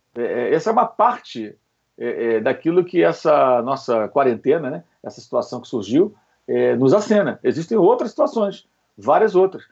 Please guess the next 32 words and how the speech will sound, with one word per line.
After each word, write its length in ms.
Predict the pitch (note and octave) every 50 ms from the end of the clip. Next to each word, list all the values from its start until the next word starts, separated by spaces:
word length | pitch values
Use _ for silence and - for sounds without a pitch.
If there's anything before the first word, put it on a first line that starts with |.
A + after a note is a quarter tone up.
| _ _ _ -
Ontem, 260 | C#3 F3 G3+ - G#3+
por 140 | - G#3+ F3+
exemplo, 300 | E3+ C3+ C#3+ G3+ G3+ G3+
participei 520 | - A2 - - - G#3 - - F3 D#3+
de 100 | D3 C3
uma, 400 | D3 C#3+ C3 B2+ A#2 G#2+ G2+ - _ _ _ _ _
de 140 | - G2 G#2+
uma 380 | B2 A2+ G#2+ G#2 G#2 G#2+ G#2 G#2
live 400 | G#2+ B2 C#3 C#3 A#2+ G#2+ A2+ A2
num 120 | A2+ A2
canal, 460 | - A#2+ G#2+ G#2+ G#2+ G#2+ G#2 G2+ - _ - _ _ _ _ _ _ - - - -
é, 300 | G2+ G2+ G2 G2 - G#2
é, 80 | G2+
voltado 380 | G2 G#2 B2 A#2 A2+ C3 B2 B2+
ao 40 | A#2
São 180 | - - B2
Paulo, 440 | A2+ - D#3 F#3 G#3 G3 C#3+ - _ _ _ _ _ _ _ _ _ _ -
e 800 | B2+ C3+ C#3 C#3+ C#3 C3+ C3+ C3 B2+ B2+ B2+ B2 A#2+ A#2 A#2 A2 A#2
nós 140 | D3+ D3+
ficamos 280 | - F3 - G#3+ G#3 F3
quase 240 | - A#3+ B3+ G#3+ G3+
duas 240 | B3 B3+ A3 D#3 F#3+
horas 220 | G#3+ A3 F#3 F3+
ali 140 | F#3+ F3+ G#3+
discutindo 440 | A#3 - - G3 - - G#3+ B3 A3+
sobre 260 | - B3 A3+ B3+ F3+
vários 320 | D3 F#3+ B3 C#4+ C4+ G#3+
assuntos 560 | G3+ D#3 - - G#3+ C4+ C#4 - - - - _ _ _ _ _ _ _ _
além 400 | - A3+ A#3+ B3 G#3+ G3+ C4 D4+
do 100 | D4 A3+
São 160 | D3 - D3+ A#2
Paulo. 300 | - A#2+ G2 D#2+ -